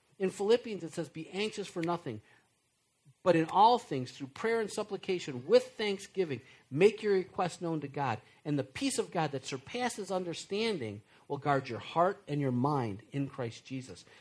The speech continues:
When we approach the throne of grace, that's what's happening.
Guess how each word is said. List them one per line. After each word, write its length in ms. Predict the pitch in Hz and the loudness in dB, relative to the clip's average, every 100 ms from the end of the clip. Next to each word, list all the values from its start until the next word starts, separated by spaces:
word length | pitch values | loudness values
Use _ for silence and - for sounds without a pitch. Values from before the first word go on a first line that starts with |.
| _ | _
When 240 | 139 139 135 | -2 0 0
we 160 | 226 | 0
approach 380 | 254 - 208 - | 0 0 -2 -2
the 60 | 156 | -6
throne 260 | - 165 | -4 -2
of 80 | 143 | -2
grace, 220 | 165 135 - | -4 -6 -6
that's 320 | 170 185 - 151 | -2 -2 -2 -6
what's 160 | 139 | -6
happening. 480 | - 135 - 104 92 | -2 -2 -2 -8 -10